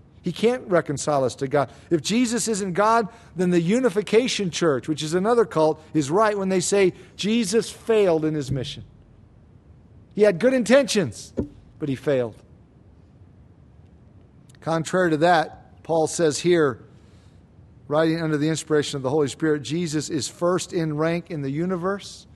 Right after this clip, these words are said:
the point of reference for history, the agent, the goal, the forerunner, the sustainer, the governor in the sphere of creation, the head of the church, the beginning, the source, the chief one, the preeminent one. He is God.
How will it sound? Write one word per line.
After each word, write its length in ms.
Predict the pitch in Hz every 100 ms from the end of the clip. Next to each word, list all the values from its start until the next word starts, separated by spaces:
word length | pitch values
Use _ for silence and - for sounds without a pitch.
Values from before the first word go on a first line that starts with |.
| - - -
the 100 | 139
point 380 | - 190 208
of 160 | 185 131
reference 480 | 165 180 - 190 -
for 180 | - 131
history, 560 | 160 185 - 202 208 - -
the 180 | 143 143
agent, 400 | 185 202 175 220
the 80 | 151
goal, 340 | 131 185 202
the 80 | 165
forerunner, 600 | - 190 208 190 185 208
the 100 | 165
sustainer, 720 | - 135 - 185 196 202 214 - -
the 100 | -
governor 400 | 131 180 196 202
in 80 | 190
the 80 | 143
sphere 320 | - 196 196
of 100 | 160
creation, 560 | - 170 185 202 214 202 - -
the 80 | 131
head 160 | 175
of 80 | 190
the 60 | 147
church, 400 | - 196 208 -
the 100 | 147
beginning, 380 | 143 185 214 180
the 60 |
source, 380 | 143 190 202 -
the 140 | 170
chief 400 | 139 - 220 -
one, 240 | 196 208 202 - -
the 80 | -
preeminent 540 | 131 160 175 202 202 185
one. 200 | 196 180
He 440 | 143 190 202 190 - -
is 460 | 170 175 175 - - - -
God. 340 | 135 110